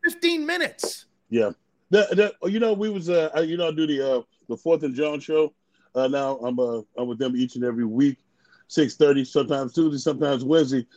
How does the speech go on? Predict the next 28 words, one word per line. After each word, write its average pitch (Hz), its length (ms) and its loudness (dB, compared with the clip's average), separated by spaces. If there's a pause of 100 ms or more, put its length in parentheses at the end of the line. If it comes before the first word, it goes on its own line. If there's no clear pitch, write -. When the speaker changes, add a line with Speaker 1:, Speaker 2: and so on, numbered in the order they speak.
(180)
Speaker 2:
We 151 100 6
were 233 140 4
going 185 320 2
through 190 160 2
exactly 165 500 2
the 143 100 0
fifty-three 147 500 -2
man 135 260 -2
roster, 135 480 -2 (500)
and 135 160 4
we 175 100 2
came 208 260 4
up 185 120 -2
to 196 100 6
a 170 40 0
point 185 340 2
where 156 320 4 (300)
there 165 120 2
was 165 140 0
some 147 200 -4
other 175 180 4
guys 165 360 4
on 151 180 -2
the, 127 180 0
uh, 117 320 -2 (880)
on 135 160 -2
the 127 80 0
list, 156 520 2